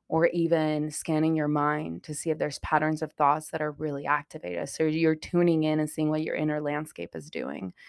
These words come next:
And very quickly, especially if you have some meditative experience, and, you know, at least for me, very quickly it starts, and even for clients that don't, m-, most, I mean, pretty much everybody that I've worked with is able to very quickly identify,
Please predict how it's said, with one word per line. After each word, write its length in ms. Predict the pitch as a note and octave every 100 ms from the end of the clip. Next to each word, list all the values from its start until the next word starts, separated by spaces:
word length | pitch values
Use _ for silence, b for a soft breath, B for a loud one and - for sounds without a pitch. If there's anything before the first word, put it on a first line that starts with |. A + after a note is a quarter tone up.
| B B B B _
And 280 | E3+ E3 D#3
very 180 | E3+ D#3
quickly, 480 | - G3 F3 D#3 D#3+
especially 440 | D#3 E3 - D#3
if 100 | D3+
you 100 | D#3
have 160 | D3+ -
some 300 | D#3+ F3 - _
meditative 560 | D#3 D#3 E3+ E3+ E3 D#3
experience, 640 | D3+ - - D3 D3+ D3+
and, 220 | D3 D3+ D3+
you 120 | D#3+ D#3
know, 280 | C#3+ D3+ -
at 80 |
least 220 | D#3 D#3 -
for 100 | D3+
me, 140 | E3
very 200 | E3 E3+
quickly 380 | E3+ F3+ - D#3+
it 80 | D#3
starts, 380 | D#3 D#3 - - _ _ _
and 120 | A3+
even 180 | D#4+ F#3+
for 160 | D3 E3
clients 300 | E3+ D#3+ D3+
that 160 | B2+
don't, 300 | D#3 C#3 F#2+ - b b _ _ -
m-, 160 | - - _
most, 540 | G3 G3+ G#3 G#3+ A3 -
I 80 | F3
mean, 200 | F#3 F3 -
pretty 160 | B3 D4
much 180 | D#3+
everybody 600 | D#3+ E3 D3+ D3 C#3 D3 E3
that 100 | E3+
I've 140 | E3 D3
worked 220 | E3 D#3+
with 160 | D3+ D#3
is 120 | D#3 -
able 360 | E3+ F3 D#3
to 440 | D#3 - D3+ D#3 E3 b b b b b b _ _ _ _ _
very 240 | E3 E3+ F3+
quickly 340 | F3 F3+ F3
identify, 720 | D3 D3+ E3 D3+ D3+ C#3+ C#3+